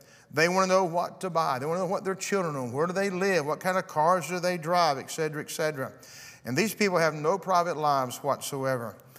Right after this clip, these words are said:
But yet, let me tell you something, friend. A lot of people spend a lot of time and money following them. I've known of people that spent money on top of money on top of money to go where this guy's singing, he'll be here this week, and he'll be there that next week, and here, and the people follow him everywhere.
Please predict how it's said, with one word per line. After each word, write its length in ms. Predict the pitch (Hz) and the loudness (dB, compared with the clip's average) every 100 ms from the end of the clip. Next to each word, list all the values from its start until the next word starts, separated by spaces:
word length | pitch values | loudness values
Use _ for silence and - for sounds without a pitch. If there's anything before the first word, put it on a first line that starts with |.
| - - - | -20 -20 -8
But 80 | 131 | -2
yet, 220 | 151 143 | 0 -2
let 20 | |
me 100 | 170 | -4
tell 160 | 165 185 | -4 -4
you 60 | |
something, 240 | 147 135 113 | -4 -8 -10
friend. 340 | 147 135 131 - - _ - | -8 -8 -10 -14 -20 _ -6
A 20 | |
lot 160 | 127 170 | 0 0
of 80 | 190 | 0
people 200 | 196 160 | -4 -4
spend 220 | - 151 | -4 -4
a 60 | |
lot 220 | 135 143 185 | 0 2 2
of 80 | |
time 300 | 190 196 190 | 0 -2 0
and 120 | 185 180 | -2 -4
money 240 | 165 139 | -4 -6
following 600 | 120 - 160 147 131 117 | -8 -2 0 0 -4 -8
them. 260 | 110 104 104 - _ - - | -8 -12 -16 -20 _ -18 0
I've 200 | 143 170 | 2 2
known 220 | 180 175 | 2 0
of 120 | 170 | -2
people 400 | 180 190 185 196 | -4 -4 -2 -4
that 140 | 160 135 | -2 -6
spent 400 | - 160 143 135 | -6 -6 -6 -4
money 280 | 151 185 196 | -2 -2 -2
on 100 | 170 | -4
top 200 | 165 139 | -6 -6
of 100 | 139 | -4
money 200 | 165 180 | -4 -4
on 120 | 170 | -4
top 180 | 151 123 | -6 -6
of 80 | |
money 340 | 127 156 180 190 - - - | -4 -2 -2 -6 -10 -18 -10
to 80 | |
go 180 | 135 151 | -2 0
where 180 | 151 147 | 0 -2
this 220 | 170 170 | -4 -6
guy's 340 | - 165 180 - | 0 2 2 0
singing, 400 | 190 190 190 180 | -6 -4 -4 -4
he'll 160 | 151 | -6
be 180 | 147 175 | -4 -6
here 180 | 170 180 | -4 -4
this 260 | 180 170 | -4 -4
week, 300 | 165 180 196 | -4 -4 -4
and 120 | 143 123 - | -8 -10 -10
he'll 120 | - 165 | -4 -2
be 140 | 180 | 0
there 180 | 175 180 | 2 2
that 240 | 175 180 | 2 -2
next 240 | 185 175 165 | -4 -6 -8
week, 240 | 185 - | -10 -8
and 80 | 139 | -8
here, 140 | 180 160 - | -8 -8 -6
and 140 | 147 | -2
the 160 | 147 139 | -2 -4
people 280 | - 185 143 | -4 -4 -4
follow 340 | - 170 175 | -2 0 0
him 100 | 165 | -2
everywhere. 260 | 160 180 170 | -4 -4 -6